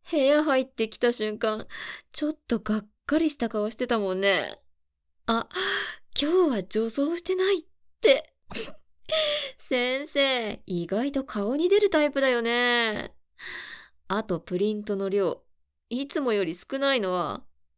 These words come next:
エロい展開になっても、残り時間で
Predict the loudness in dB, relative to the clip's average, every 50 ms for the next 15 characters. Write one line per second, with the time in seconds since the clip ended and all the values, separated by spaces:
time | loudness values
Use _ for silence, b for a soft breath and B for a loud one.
0 | _ _ _ _ -4 -2 0 0 0 0 0 0 -2 -2 -2 -2 -4 -4 -4 -4
1 | -4 -4 -4 -2 -2 -2 -4 -4 -4 -6 -6 -6 -4 -4 -4 -2 -4 -4 -6 -8
2 | -12 B B B B B B B B B B B -2 -2 -2 -2 -2 0 0 0
3 | 0 -2 -4 -6 -4 -2 -2 -2 -4 -6 -10 -12 -12